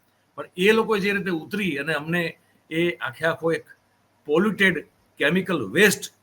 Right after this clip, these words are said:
જે દરિયામાં ડમ્પ થયેલો છે, જેના કારણે જેમ હિમાંશુએ કીધું કે અનેક પ્રકારની માછલીથી માંડીને, ડોલ્ફિનથી માંડીને, એના અન્ય દરિયાની પેટાળમાં જે ઘણી બધી વસ્તુઓ છે એની ઇકોસિસ્ટમ માટે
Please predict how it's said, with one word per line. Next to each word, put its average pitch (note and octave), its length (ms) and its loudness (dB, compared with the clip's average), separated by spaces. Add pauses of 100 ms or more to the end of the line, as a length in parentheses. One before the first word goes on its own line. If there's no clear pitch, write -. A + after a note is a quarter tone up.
(320)
જે E3 240 0
દરિયામાં D#3 560 2
ડમ્પ A3+ 280 4
થયેલો D3+ 420 4
છે, G2 180 -10 (400)
જેના E3+ 220 0
કારણે F3 260 2
જેમ D#3+ 160 0
હિમાંશુએ E3+ 400 -2
કીધું F3 220 -2
કે E3+ 80 -4
અનેક E3+ 300 2
પ્રકારની F#3+ 400 2
માછલીથી D#3 760 0
માંડીને, D3+ 380 -4
ડોલ્ફિનથી E3 640 0
માંડીને, D#3 500 -4 (560)
એના E3 240 4
અન્ય E3+ 500 0 (200)
દરિયાની F#3+ 400 2
પેટાળમાં G3 640 4
જે G3+ 100 0 (640)
ઘણી F#3+ 200 2
બધી A#3 160 4
વસ્તુઓ A3 440 0
છે A3+ 80 0
એની G#3+ 260 2
ઇકોસિસ્ટમ G3+ 640 -2
માટે F3+ 380 2